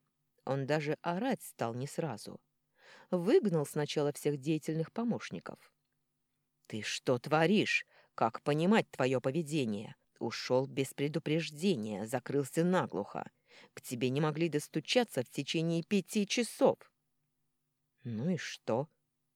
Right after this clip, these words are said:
спокойно спросил и не подумавший встать навстречу брату Натаниэль. Заснул под утро, крепко спал. «Крепко спал? А это что?»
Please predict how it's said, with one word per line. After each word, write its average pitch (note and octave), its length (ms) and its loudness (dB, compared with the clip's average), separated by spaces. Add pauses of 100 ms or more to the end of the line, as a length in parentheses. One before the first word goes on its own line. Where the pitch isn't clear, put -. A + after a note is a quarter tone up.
(160)
спокойно F#3 680 4
спросил B3+ 560 -2 (280)
и F#4 80 4
не F4 140 4
подумавший E3+ 720 0
встать - 460 -2
навстречу D3 640 -4
брату D3+ 480 -4
Натаниэль. C#3+ 640 -6 (720)
Заснул C3 540 -2
под G#3 260 0
утро, F3+ 340 -2 (220)
крепко C3 420 -2
спал. A2+ 480 -8 (680)
«Крепко C#3 460 -6
спал? E3 500 2 (300)
А G#4 100 10
это D3 260 2
что?» - 440 0